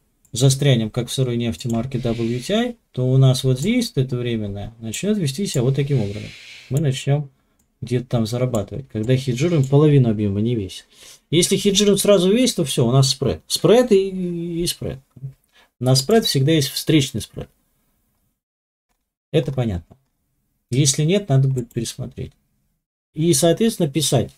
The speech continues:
вопросы под этим видео, к вебинару с вопросами, а то что-то вы немного их пишете. Ну, значит, все понятно.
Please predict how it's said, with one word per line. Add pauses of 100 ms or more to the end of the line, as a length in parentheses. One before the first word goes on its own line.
(120)
вопросы (460)
под
этим
видео, (400)
к
вебинару
с
вопросами,
а
то
что-то
вы
немного
их
пишете. (800)
Ну,
значит,
все
понятно.